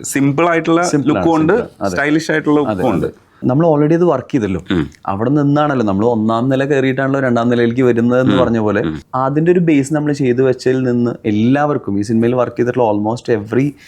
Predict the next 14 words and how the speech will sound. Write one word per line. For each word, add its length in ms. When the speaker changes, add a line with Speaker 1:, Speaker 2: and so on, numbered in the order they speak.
Speaker 2:
even 200
ആർട്ടിസ്റ്റ് 440
ആണെങ്കിലും 460
അല്ലെങ്കിൽ 400
ടെക്നീഷ്യൻസ് 520
especially, 420
അവർ 200
തന്നെയാണ് 380
ഈ 80
സിനിമയിലേക്ക് 520
ക്യാരി 200
ഫോർവേഡ് 300
ചെയ്തിട്ടുള്ളത്. 360
Speaker 1:
ഉം. 160